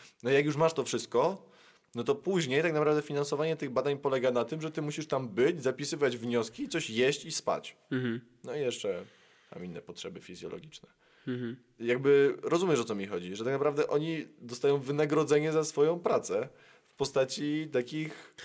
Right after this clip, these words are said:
Speaker 2: No dobra, no
Speaker 1: grantów.
Speaker 2: ale nie mogą napisać tego, że, y, po prostu cztery i pół miliona na życie. No lepiej brzmi
Speaker 1: No,
Speaker 2: cztery i pół miliona
Speaker 1: no
Speaker 2: na kontynuowanie
Speaker 1: dokładnie.
Speaker 2: badań, tak?
Speaker 1: Tak, ale wiesz, no tak
Speaker 2: Znaczy, no, inaczej, na pewno są dziedziny, które,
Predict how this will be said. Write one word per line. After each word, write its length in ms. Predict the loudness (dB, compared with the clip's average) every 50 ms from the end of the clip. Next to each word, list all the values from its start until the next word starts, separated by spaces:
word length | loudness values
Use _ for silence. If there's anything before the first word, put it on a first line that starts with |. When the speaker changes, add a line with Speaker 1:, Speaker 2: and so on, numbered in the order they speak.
| -12 -12 -14 -10 -4 0
Speaker 2:
No 80 | 2
dobra, 220 | 2 4 6 6 6
no 60 | 6
Speaker 1:
grantów. 140 | 8 6 6
Speaker 2:
ale 140 | 6 6 6
nie 100 | 6 4
mogą 240 | 4 4 4 4 4
napisać 460 | 4 2 2 0 0 0 2 0 0
tego, 320 | 0 2 2 4 4 2
że, 560 | 2 2 2 2 2 4 4 2 2 2 0 -2 -2 -2 0 0
y, 40 | 0
po 140 | 0 0 0
prostu 600 | 2 2 0 0 0 0 2 4 4 4 4 2 2
cztery 220 | 2 2 2 2
i 40 | 2
pół 120 | 2 2 4
miliona 280 | 4 4 4 4 4
na 140 | 4 2 2
życie. 320 | 2 2 0 0 0 -2
No 120 | 0 2 2
lepiej 260 | 2 4 4 2 2
brzmi 320 | 2 4 4 6 6 6
Speaker 1:
No, 60 | 4 4
Speaker 2:
cztery 220 | 4 4 4 4
i 40 | 4
pół 140 | 4 4 4
miliona 320 | 6 6 6 4 4 4
Speaker 1:
no 60 | 4
Speaker 2:
na 80 | 4 4
kontynuowanie 360 | 4 2 4 6 6 6 6
Speaker 1:
dokładnie. 220 | 6 6 4 4
Speaker 2:
badań, 380 | 4 2 2 2 2 0 0 2
tak? 400 | 2 0 0 0 -4 -12 -8 0
Speaker 1:
Tak, 280 | 4 4 6 4 4 4
ale 220 | 4 4 4 6
wiesz, 260 | 6 6 6 4 4 2
no 120 | -4 -6
tak 260 | -4 -2 -2 -2 -2 -2 0
Speaker 2:
Znaczy, 340 | 2 2 4 4 4 4 4
no, 120 | 2 2 2
inaczej, 380 | 2 4 4 4 4 2 2
na 100 | 2 2
pewno 220 | 2 2 2 2 2
są 160 | 2 2 2
dziedziny, 420 | 2 2 2 2 4 4 4 2
które, 580 | 0 -2 -2 0 2 2 4 4 4 4 4 4